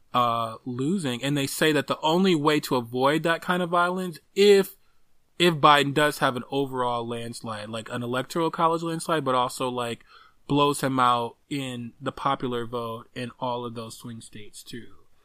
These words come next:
So, like, where he doesn't win in Michigan just by two points, he wins in Michigan by eight points. Or in Pennsylvania, he doesn't win by one point, he wins by ten points in Pennsylvania.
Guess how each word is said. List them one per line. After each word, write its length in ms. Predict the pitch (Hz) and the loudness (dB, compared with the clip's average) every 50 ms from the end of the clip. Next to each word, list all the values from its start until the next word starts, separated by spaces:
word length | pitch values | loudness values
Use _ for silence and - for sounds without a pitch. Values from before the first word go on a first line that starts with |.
| _ _ _ | _ _ _
So, 180 | - - 143 | -6 -2 -2
like, 200 | 135 135 131 127 | 0 0 -2 -2
where 100 | 139 139 | -2 -4
he 80 | 135 156 | -2 -2
doesn't 260 | 151 143 143 143 127 | -2 -2 -2 -4 -6
win 140 | 135 139 139 | -4 -4 -4
in 120 | 135 127 127 | -4 -4 -4
Michigan 380 | 131 127 - - 127 131 127 120 | -6 -6 -8 -8 -8 -8 -8 -8
just 160 | 123 - - | -10 -8 -8
by 160 | 123 117 113 | -8 -8 -8
two 240 | - - - 156 147 | -8 -6 -6 -6 -6
points, 400 | - - 151 143 143 156 165 - | -6 -6 -6 -6 -6 -6 -8 -8
he 100 | - 127 123 | -8 -8 -8
wins 200 | 127 127 120 123 | -8 -10 -10 -10
in 100 | 117 120 | -10 -10
Michigan 360 | 123 - - 123 120 117 117 | -10 -12 -12 -12 -10 -10 -10
by 220 | 113 113 113 - - | -10 -12 -12 -12 -8
eight 240 | - 151 147 - _ - | -6 -6 -6 -6 _ -16
points. 520 | - 123 - _ _ _ _ - - _ _ _ _ _ _ _ _ _ _ _ _ _ | -20 -20 -20 _ _ _ _ -20 -20 _ _ _ _ _ _ _ _ _ _ _ _ _
Or 340 | 147 139 135 135 127 123 120 | -2 0 2 2 0 0 -2
in 180 | - 127 127 | -4 -6 -6
Pennsylvania, 460 | - 151 131 127 139 127 131 131 131 135 | -4 -6 -4 -4 -4 -6 -6 -6 -6 -6
he 60 | 131 | -4
doesn't 280 | 135 127 131 123 117 | -4 -6 -6 -8 -10
win 160 | 127 131 127 120 | -8 -8 -6 -6
by 140 | 120 113 | -6 -6
one 300 | 113 113 117 117 123 139 | -6 -8 -8 -8 -10 -10
point, 420 | - - 170 165 165 170 180 165 151 | -10 -8 -6 -6 -6 -6 -8 -10 -12
he 120 | 147 139 | -12 -12
wins 280 | 135 127 127 123 120 - | -12 -12 -14 -14 -14 -12
by 180 | - 123 113 | -12 -12 -12
ten 340 | 110 - - - 165 156 139 | -12 -14 -10 -6 -6 -6 -6
points 280 | - - 131 117 - - | -8 -12 -16 -18 -18 -20
in 80 | 135 | -20
Pennsylvania. 560 | - - 127 131 120 120 117 107 - - - | -20 -20 -20 -20 -20 -20 -20 -20 -20 -20 -20